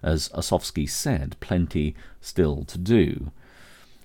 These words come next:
As the director pointed out, she will continue to push the priorities identified, as well as one of the big priorities for the year ahead being the significant challenges of disclosure for law enforcement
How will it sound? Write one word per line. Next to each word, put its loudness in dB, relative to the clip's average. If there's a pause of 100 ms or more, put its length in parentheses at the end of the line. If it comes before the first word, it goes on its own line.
(120)
As 4
the -6
director 2
pointed 2
out, 6
she 0
will 6
continue 4
to -2
push 2
the -16
priorities 2
identified, 2 (300)
as -2
well 6
as 4
one 4
of 2
the 0 (340)
big 6
priorities 2
for -4
the 0
year 2 (380)
ahead 0
being 4
the 0
significant -2
challenges 2 (100)
of -4
disclosure 2
for -6
law 0
enforcement 0